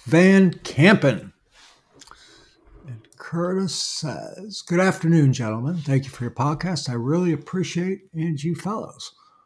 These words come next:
Long story short, I'm a re-engaging woodworker after taking a twenty-year hiatus.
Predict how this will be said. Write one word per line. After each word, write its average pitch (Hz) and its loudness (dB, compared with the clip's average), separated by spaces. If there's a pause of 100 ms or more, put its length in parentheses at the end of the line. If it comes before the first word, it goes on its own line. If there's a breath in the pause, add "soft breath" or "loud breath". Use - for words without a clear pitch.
(260)
Long 160 4
story 160 0
short, 180 -4
I'm 139 -4
a 131 -4
re-engaging 160 2
woodworker 160 0
after 139 -4
taking 147 -4
a 120 -8
twenty-year 160 0
hiatus. 135 0